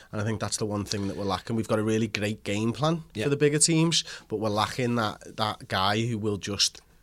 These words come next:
Speaker 1: just kill other teams.
Speaker 2: Do you know why it's a really, uh, it's actually a really easy answer? It's the, it ha-, it's better to have a team that can smash the top six because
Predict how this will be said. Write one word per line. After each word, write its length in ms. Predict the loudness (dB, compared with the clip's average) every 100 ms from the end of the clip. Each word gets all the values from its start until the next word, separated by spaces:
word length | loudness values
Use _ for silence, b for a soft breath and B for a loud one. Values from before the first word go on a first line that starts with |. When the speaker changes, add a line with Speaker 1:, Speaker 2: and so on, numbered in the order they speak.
| -14
Speaker 1:
just 160 | -12
kill 380 | -10 -12 -8 -8
other 160 | -8 -6
teams. 400 | -6 -6 -6 -2
Speaker 2:
Do 80 | 4
you 40 |
know 100 | 8
why 140 | 10
it's 140 | 8 6
a 40 |
really, 440 | 2 2 2 0 -2
uh, 100 | -4
it's 140 | -2 -4
actually 260 | -2 0
a 40 | 0
really 340 | -2 -4 -4
easy 480 | -4 -4 -4 -4 -4
answer? 480 | -6 0 4 4 2 b b b b -20 -4
It's 200 | -4 -2
the, 160 | -6 -4 -2
it 160 | 0
ha-, 220 | 4 4 4
it's 140 | -4 2
better 320 | 6 6 8
to 60 | 8
have 100 | 8
a 60 |
team 160 | 6 4
that 80 | 2
can 80 |
smash 260 | 2 0 0
the 60 | 0
top 280 | 2 2
six 240 | 4 2 2
because 480 | -4 2 2 2